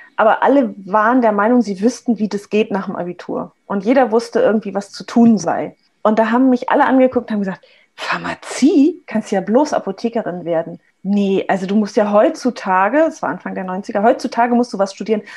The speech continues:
womit du breit aufgestellt bist. Davon habe ich mich so irre machen lassen, dass ich tatsächlich, ich hatte ein recht gutes Abitur, äh, mir das Z-V-S-Verzeichnis geschnappt hab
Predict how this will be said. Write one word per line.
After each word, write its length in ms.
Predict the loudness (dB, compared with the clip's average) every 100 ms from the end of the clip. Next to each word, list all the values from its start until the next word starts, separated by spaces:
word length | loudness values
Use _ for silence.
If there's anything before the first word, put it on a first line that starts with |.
| -6
womit 240 | 4 4 4
du 60 |
breit 500 | -2 -2 2 2 2
aufgestellt 560 | 0 0 -4 -12 -12 -12 _
bist. 300 | -20 -20 _ _ _
Davon 260 | -2 2 2
habe 120 | 2
ich 100 | 0
mich 160 | -2
so 180 | 0 -2
irre 240 | 0 -2 -2
machen 300 | -2 -4 -6
lassen, 480 | -6 -6 -4 -4 -4
dass 160 | -4
ich 120 | -4
tatsächlich, 600 | -2 -4 -2 -4 -4 -10
ich 100 | -8
hatte 140 | -8 -8
ein 200 | -10 -6
recht 220 | -6 -6
gutes 300 | -10 -12 -10
Abitur, 580 | -12 -12 -6 0 0 -2 -10 -20 -14 -2
äh, 140 | 0
mir 140 | 2 -2
das 120 | -4
Z-V-S-Verzeichnis 1000 | -6 -4 -2 -2 -2 -2 0 0 -2 -4
geschnappt 500 | -8 -2 -2 -2 -4
hab 260 | -4 -6